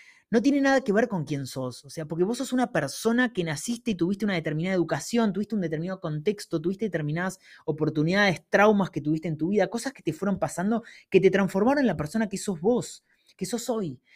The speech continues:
Entonces, no hay nada de malo si vos, no sé, sos una persona poco constante o sos una persona que no confía en nadie.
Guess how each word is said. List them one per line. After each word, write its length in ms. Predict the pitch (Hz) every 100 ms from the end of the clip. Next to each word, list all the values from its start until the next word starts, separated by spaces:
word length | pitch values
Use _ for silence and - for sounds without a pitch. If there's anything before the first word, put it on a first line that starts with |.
| -
Entonces, 520 | 180 190 233 208 196 - _
no 120 | 220
hay 120 | 277 240
nada 280 | 262 254
de 120 | 240 190
malo 280 | 240 220
si 180 | 160 151
vos, 320 | 143 175 175 _ _
no 80 | 185
sé, 120 | 226
sos 160 | - 233
una 120 | 185
persona 460 | 160 220 208 196 _
poco 320 | 240 240 214
constante 580 | 180 151 - 233 151 135
o 40 |
sos 160 | 139 196
una 160 | 196
persona 360 | 165 160 214 202
que 100 | 180
no 120 | 190
confía 400 | 190 170 - 196
en 140 | 170 165
nadie. 420 | 214 156 120